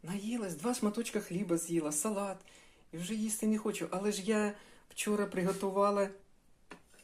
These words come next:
для смузі щось. Так,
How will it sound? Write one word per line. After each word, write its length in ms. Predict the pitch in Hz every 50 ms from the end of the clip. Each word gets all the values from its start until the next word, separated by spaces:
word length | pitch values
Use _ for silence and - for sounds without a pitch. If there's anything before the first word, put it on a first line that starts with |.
| - -
для 240 | - 151 180 202 202
смузі 420 | 202 - 226 262 277 233 - 156
щось. 480 | 156 - - - 139 139 - - - - - _ _ _ _ _ - _ _ - _ - - - - _ _ - - _ _
Так, 300 | - 165 151 151 - -